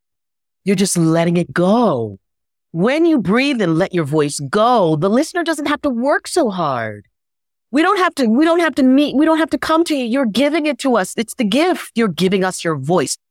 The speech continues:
You're giving us your story. You're giving us your narrative. And before it was just, you know, come to me. I, you can hear me. Um, come to me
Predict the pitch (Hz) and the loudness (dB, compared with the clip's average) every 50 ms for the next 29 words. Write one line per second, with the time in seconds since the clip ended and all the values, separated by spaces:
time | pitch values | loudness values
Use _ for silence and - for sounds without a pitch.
0 | _ _ _ - 170 170 143 190 208 202 226 226 220 208 - - - 160 143 - | _ _ _ -4 -4 -2 0 0 0 2 2 2 0 0 -4 -4 -4 -4 -4 -4
1 | - - - 170 160 147 131 120 113 120 123 135 147 139 117 110 170 196 220 240 | -8 -6 -2 0 0 2 0 0 -2 -4 -4 -4 -4 -4 -4 -2 -2 0 0 0
2 | 240 226 214 196 - - 170 165 180 180 170 165 160 151 - _ _ - 165 202 | 0 0 -2 -2 -6 -8 -4 0 0 2 2 0 -2 -4 -6 _ _ -4 -2 0
3 | 247 302 330 302 247 190 147 135 123 117 117 113 110 110 _ _ _ _ _ _ | 0 0 0 0 0 0 0 0 0 -2 -4 -6 -10 -18 _ _ _ _ _ _
4 | _ - 208 208 - 190 208 - - - 247 277 302 277 - - 247 - - 233 | _ -4 -2 -2 0 -2 -2 -4 -4 -2 0 0 0 0 0 -2 -4 -4 -2 -2
5 | 240 - - - 226 220 - - - - - 247 294 339 339 311 339 349 _ _ | -4 -4 -4 -4 -4 -4 -4 -6 -10 -12 -10 -6 -4 -2 0 0 -2 -4 _ _
6 | _ _ _ _ _ _ _ _ - - 294 285 285 359 320 285 269 277 320 302 | _ _ _ _ _ _ _ _ -6 -2 0 0 0 0 0 0 -2 -2 -4 -8
7 | _ _ _ _ _ _ _ _ _ _ _ _ _ _ _ _ _ _ _ - | _ _ _ _ _ _ _ _ _ _ _ _ _ _ _ _ _ _ _ -4
8 | 214 226 220 190 - 220 220 247 240 - 320 339 339 320 277 262 254 269 339 427 | -2 -2 -2 -2 -2 0 0 0 0 0 0 2 2 2 2 2 2 2 2 0
9 | - _ _ _ _ _ - 214 214 208 220 - - 240 247 - 330 254 233 233 | -2 _ _ _ _ _ -2 -2 0 -2 -2 -2 -2 -2 0 2 2 2 2 2
10 | 269 359 - | 2 0 0